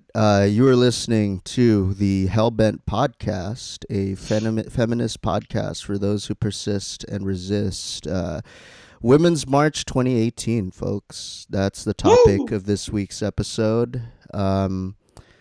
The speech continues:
Speaker 1: I don't know why they moved it up to, uh, inauguration,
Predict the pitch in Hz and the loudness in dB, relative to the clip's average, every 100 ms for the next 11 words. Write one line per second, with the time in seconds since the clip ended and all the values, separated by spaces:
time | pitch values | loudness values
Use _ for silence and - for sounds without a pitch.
0 | _ _ _ _ _ 104 123 147 139 139 | _ _ _ _ _ 0 2 2 2 2
1 | 131 117 113 120 117 107 117 - - 107 | 2 2 2 2 2 2 0 -4 -4 0
2 | 104 98 95 92 95 98 107 98 95 113 | 0 0 0 0 -2 -2 -2 -2 -2 -4
3 | - - - - | -6 -10 -12 -18